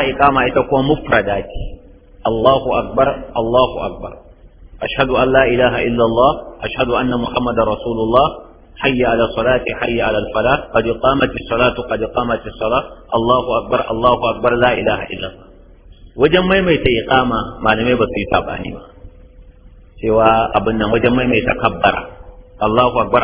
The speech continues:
Allahu akbar" guda biyu ne, saboda hadisin da yake cewa, "Al-iqamatu matna, matna." Don a haɗa hadisin da, hadisin da, wato,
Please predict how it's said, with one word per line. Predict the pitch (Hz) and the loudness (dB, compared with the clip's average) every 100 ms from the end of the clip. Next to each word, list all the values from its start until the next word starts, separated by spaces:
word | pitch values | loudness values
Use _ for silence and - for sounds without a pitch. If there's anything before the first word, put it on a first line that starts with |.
| 110 | 2
Allahu | 113 120 110 | 2 4 2
akbar" | 110 123 | 2 2
guda | 104 101 95 | 2 0 0
biyu | 98 | -2
ne, | 95 90 - | -6 -8 -2
saboda | 120 110 104 | 0 2 0
hadisin | 107 120 113 | 0 -4 -4
da | 110 | -2
yake | 117 110 | -2 -4
cewa, | 120 107 | -2 -4
"Al-iqamatu | 101 117 120 120 113 | -2 -2 -2 -4 -6
matna, | 113 117 110 104 | -6 -6 -6 -8
matna." | 107 - - - - - - - - - | -10 -14 -20 -20 -20 -20 -20 -20 -20 -6
Don | 117 135 | 0 0
a | 123 | 0
haɗa | 117 123 120 - | -2 0 0 -2
hadisin | - 110 110 139 127 | -4 -2 -2 -2 0
da, | 117 117 110 - - - | 4 4 2 -4 -10 -4
hadisin | 113 131 123 110 | -2 0 0 2
da, | 104 95 - - - - - - - - | 2 2 -4 -18 -20 -20 -20 -20 -20 -2
wato, | 107 107 107 | 2 2 2